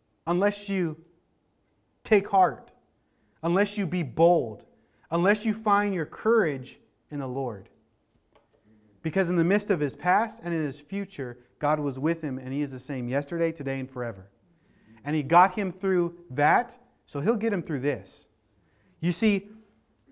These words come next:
our victories or our, God's faithfulness should lead us to knowing that we have confidence in the future of what's to hold.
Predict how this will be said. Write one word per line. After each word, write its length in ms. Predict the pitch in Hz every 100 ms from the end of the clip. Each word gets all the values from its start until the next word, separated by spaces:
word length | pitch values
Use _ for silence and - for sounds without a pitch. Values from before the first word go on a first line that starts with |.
| 277 _ - _ _ _ _ _ _ -
our 180 | 196 214
victories 640 | 143 220 220 196 175 156
or 100 | 156
our, 280 | 165 185 175
God's 380 | 143 180 185 -
faithfulness 640 | - 185 190 - 156 139
should 180 | - 139
lead 260 | 143 196
us 180 | 190 160
to 140 | - 160
knowing 440 | 151 175 190 160
that 80 | 143
we 80 | 147
have 140 | 139
confidence 560 | - 185 202 170 147 -
in 60 | 127
the 60 |
future 480 | 110 - 196 - 135
of 60 | 120
what's 300 | 127 143 -
to 100 | 131
hold. 380 | 151 127 104